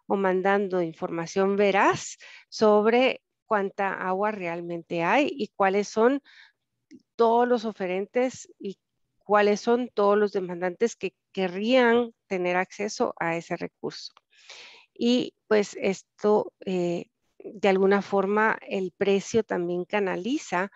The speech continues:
toda esta información dispersa sobre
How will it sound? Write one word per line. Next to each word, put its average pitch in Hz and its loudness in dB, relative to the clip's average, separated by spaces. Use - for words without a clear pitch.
toda 247 6
esta 254 -2
información 202 -2
dispersa 226 0
sobre 196 0